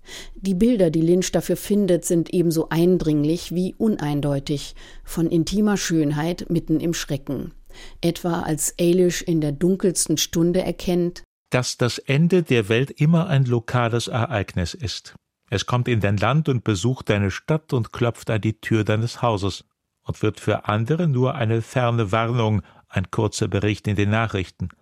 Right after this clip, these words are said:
Speaker 2: ein Echo von Ereignissen, das in die Folklore eingegangen ist.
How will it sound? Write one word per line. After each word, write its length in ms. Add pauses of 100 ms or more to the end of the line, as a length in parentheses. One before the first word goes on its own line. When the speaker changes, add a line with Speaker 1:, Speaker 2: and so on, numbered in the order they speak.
(460)
Speaker 2:
ein 280
Echo 360
von 220
Ereignissen, 800
das 220
in 120
die 120
Folklore 640
eingegangen 640
ist. 320